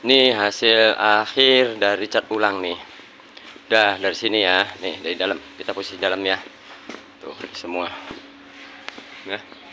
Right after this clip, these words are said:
nih lapangan futsal alhamdulillah sudah selesai. Satu lapangan ya futsal ya, udah selesai lapangan futsal di garis ya, dibikin. Nah, kemudian pengecatan ulang sudah bagian dalamnya nih,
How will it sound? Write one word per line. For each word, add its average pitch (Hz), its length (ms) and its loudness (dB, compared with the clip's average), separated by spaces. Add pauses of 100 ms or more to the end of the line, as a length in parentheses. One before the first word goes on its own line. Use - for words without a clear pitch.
(720)
nih 92 180 -2 (1300)
lapangan 127 320 4
futsal 147 400 0
alhamdulillah 120 560 0
sudah 123 260 0 (460)
selesai. 113 420 2 (540)
Satu 113 180 0
lapangan 107 400 0
ya 104 80 2
futsal 104 380 0
ya, 104 160 4 (1200)
udah 104 140 -4
selesai 98 680 -2 (460)
lapangan 95 300 -6
futsal 92 380 -2 (300)
di - 80 -12
garis 92 320 0
ya, 101 80 2 (160)
dibikin. 95 380 -4 (420)
Nah, 104 240 0
kemudian 107 840 0
pengecatan 110 520 0
ulang 127 560 2
sudah 117 240 0
bagian 110 240 2
dalamnya 120 440 2
nih, - 40 -12